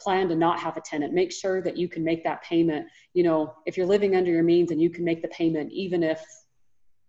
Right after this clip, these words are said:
you know, let's say you don't have a tenant for two months, just, or, or basically set that much aside, you know, have that much extra,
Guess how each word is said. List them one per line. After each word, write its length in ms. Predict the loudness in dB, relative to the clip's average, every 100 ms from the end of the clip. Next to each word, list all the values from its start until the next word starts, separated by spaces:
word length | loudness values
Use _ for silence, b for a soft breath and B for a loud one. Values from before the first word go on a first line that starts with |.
| _ -14
you 200 | -4 0
know, 120 | 2
let's 220 | 0 0
say 60 | -2
you 120 | -4
don't 240 | -2 -2 -2
have 120 | -8
a 60 | -10
tenant 400 | -6 -4 -4 -8
for 240 | -12 -10
two 160 | -6 -4
months, 320 | -4 -6 -10 b b _
just, 240 | -6 -6 -10 -2
or, 380 | 4 4 4 2
or 140 | 2 4
basically 420 | 2 0 -2 -4
set 240 | -2 0
that 160 | 0 2
much 200 | 0 -2
aside, 500 | -6 0 0 0 -2
you 60 | -2
know, 80 | -2
have 200 | 0 0
that 120 | 0
much 240 | -2 -4 -6
extra, 420 | -6 -6 -6